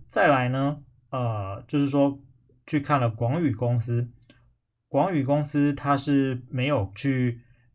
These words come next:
用这些发票来申报扣抵销项税额啦，所以法院就认为说这个行为其实是没有涉及到帮助逃漏税。那再来是创资公司的部分，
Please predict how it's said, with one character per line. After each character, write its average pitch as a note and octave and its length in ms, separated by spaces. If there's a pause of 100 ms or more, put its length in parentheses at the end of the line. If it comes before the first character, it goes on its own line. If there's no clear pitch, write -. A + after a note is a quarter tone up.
(260)
用 C#3 240
这 C#3 120
些 B2+ 140
发 B2 160
票 A#2+ 160
来 G#2 180
申 A#2+ 280
报 A#2+ 200
扣 A#2 240
抵 G2+ 200
销 A#2+ 160
项 A#2+ 200
税 A2 240
额 - 160
啦， - 140 (380)
所 - 160
以 C#3 80
法 B2 180
院 C#3+ 100
就 D3 100
认 D3 160
为 B2+ 100
说 B2+ 180
这 B2 120
个 C#3+ 80
行 A#2 220
为 A2+ 80
其 - 120
实 A2 160
是 B2 280
没 A#2 160
有 A2 120
涉 A#2+ 160
及 A2+ 140
到 A2+ 260
帮 A2 240
助 A#2+ 380
逃 - 160
漏 B2 160
税。 - 320 (960)
那 D3+ 160
再 D3 160
来 C3 60
是 C#3 260 (120)
创 D3+ 220
资 C3+ 200
公 B2+ 200
司 A#2+ 140
的 A#2 60
部 A2+ 200
分， A#2 220